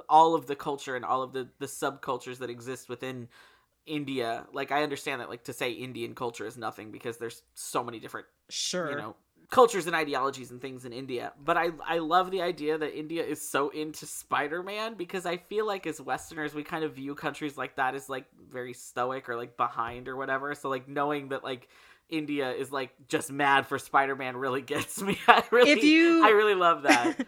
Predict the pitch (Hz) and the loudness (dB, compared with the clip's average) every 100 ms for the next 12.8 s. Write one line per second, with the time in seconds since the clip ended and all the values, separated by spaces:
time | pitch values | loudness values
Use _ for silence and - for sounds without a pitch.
0 | - - - 247 339 359 302 247 214 - | -8 -18 0 4 6 6 6 6 2 0
1 | 226 240 208 180 180 208 156 - 185 170 | 0 2 0 -2 -4 -6 -4 -2 -2 -2
2 | 175 170 151 160 151 160 156 151 165 160 | -4 -4 -6 -4 -6 -8 -8 -10 -12 -12
3 | 156 147 - 151 151 147 147 143 143 - | -10 -12 -6 -4 -4 -6 -8 -8 -14 -20
4 | - - - _ _ _ _ - 190 - | -20 -20 -20 _ _ _ _ -6 -2 2
5 | 330 339 320 254 247 254 185 170 208 226 | 2 2 2 4 2 2 -2 0 -2 0
6 | 214 - - 208 180 170 165 135 156 180 | -2 -4 -6 -4 -2 -2 -4 -6 -6 -4
7 | 156 180 170 170 160 160 - _ _ - | -4 -4 -4 -2 -4 -10 -14 _ _ -10
8 | - 180 156 - 175 175 - - _ - | -4 -2 -2 -2 -4 -4 -8 -14 _ -8
9 | 165 160 143 151 151 143 214 - - - | -4 -4 -6 -8 -6 -2 -4 -2 -4 -6
10 | - _ 170 156 143 - 156 175 - 277 | -12 _ -10 -6 -6 -8 -6 -6 -4 -6
11 | - - 311 339 147 151 170 - _ _ | -8 -6 -4 -2 0 0 0 -4 _ _
12 | 196 185 180 170 170 185 175 - | -2 0 0 -4 -6 -2 -2 -4